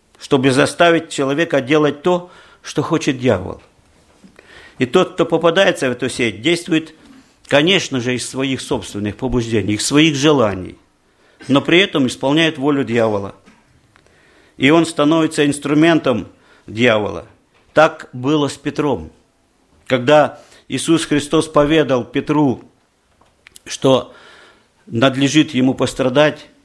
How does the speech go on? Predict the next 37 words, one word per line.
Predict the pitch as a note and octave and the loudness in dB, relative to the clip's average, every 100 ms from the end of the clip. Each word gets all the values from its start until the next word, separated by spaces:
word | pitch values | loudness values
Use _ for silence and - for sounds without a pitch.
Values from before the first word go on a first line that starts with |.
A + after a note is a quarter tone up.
| - | -12
претерпеть | A#2 D3 A#2+ D#3+ D3+ D#3 | -6 -2 0 2 0 0
и | |
быть | A#2 C3+ C3+ | -2 -2 0
убитым, | B2 D#3+ F3 A2 | -2 -2 -2 -4
то | - A#2+ - | -4 -4 -6
что | - D#3+ | -2 0
сказал | D#3+ C#3 C3 C3 | 0 0 2 0
Пётр? | C#3+ C3 B2+ - | 0 -4 -4 -2
«Да | A#2+ | 2
не | C3+ | 2
будет | C3+ E3+ C3+ - - | 2 0 -4 -8 -6
этого | A#2+ A#2+ A2 | -4 -2 -6
с | - | -6
тобою». | A2 F#2+ F#2 F2 F2+ - _ _ - - _ _ _ _ _ _ _ _ _ | -8 -6 -8 -8 -14 -20 _ _ -20 -20 _ _ _ _ _ _ _ _ _
Пётр | E3+ F3 F#3 D#3+ - - - | 0 2 2 0 -10 -12 0
не | D#3+ E3+ | 2 2
был | E3 D3 | 0 0
в | |
этот | D3+ D3+ - | -2 -2 0
момент | C#3+ D3 C#3 | 2 2 0
одержимым, | C#3 A#2+ B2 A2 C#3+ C#3 C3 B2 B2 - - - - | -2 0 -2 0 2 2 2 -2 -8 -20 -20 -20 -4
он | - C3+ A#2+ A#2+ | 2 4 4 2
был | A2+ D#3 D3 | 0 0 0
исполнителем | - - C#3 D3+ D3 F3+ F3 E3+ | -4 -2 2 4 4 4 2 2
воли | E4 E4 | 2 2
дьявола. | C#4 E4 D#4 - - - _ _ _ _ _ _ _ _ - | 4 2 0 -4 -8 -12 _ _ _ _ _ _ _ _ -4
Он | C#3 D3 | 0 2
предлагал | D#3+ D#3+ E3 E3+ E3 | 2 4 4 4 2
Христу | E3 D3+ - F3 | 0 -4 -2 -4
то, | F3 F#3 | 0 -2
что | - D3+ | 0 -2
предлагал | C#3+ C#3 C#3+ C#3+ D#3+ | -2 -2 -2 2 2
сатана | - D3 D3+ D3+ D3 | 0 -4 -2 -2 0
ещё | C#3+ - | -2 -2
ему | D3 C#3+ C#3+ | -2 0 0
в | C#3+ | -2
пустыне. | D3+ - D3+ B2 G2 | -4 -4 -4 -4 -6